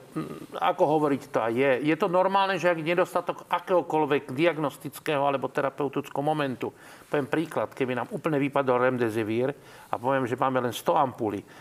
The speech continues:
tak musíme urobiť určité poradie, určité priority. Takže my ako v rámci konzília pracujeme na tých prioritách. E, pán minister už ich má, to znamená, my ich nechceme teraz zbytočne zverejňovať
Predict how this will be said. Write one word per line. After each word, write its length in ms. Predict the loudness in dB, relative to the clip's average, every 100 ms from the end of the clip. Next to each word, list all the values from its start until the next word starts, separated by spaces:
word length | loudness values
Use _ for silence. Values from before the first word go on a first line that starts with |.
| -20
tak 120 | -10 -4
musíme 320 | -4 0 2
urobiť 640 | 6 6 4 0 -4 -2 -2
určité 320 | 0 0 0
poradie, 400 | 2 2 2 0
určité 320 | 0 -2 -4
priority. 560 | -2 0 0 -2 -6 -10 -12 -20 -6 -4
Takže 160 | 0
my 240 | 0 0 2
ako 100 | 2
v 40 | 2
rámci 180 | 2 0
konzília 400 | 0 2 4 2
pracujeme 480 | 4 2 2 2 2
na 80 | 0
tých 160 | -4 -2
prioritách. 640 | 2 4 4 2 0 0 -4 -18 -18 -12
E, 240 | -2 0 -2
pán 320 | 0 0 2
minister 480 | 2 2 2 2 2 -2
už 160 | -2
ich 140 | -2 0
má, 320 | 2 4 2 0
to 80 | -2
znamená, 460 | 0 2 2 0 -2 -20 -6
my 60 | -2 0
ich 80 | 0
nechceme 400 | -2 0 2 4
teraz 400 | 4 2 -2 -6
zbytočne 480 | -4 0 -2 0 -2
zverejňovať 580 | 2 4 4 4 2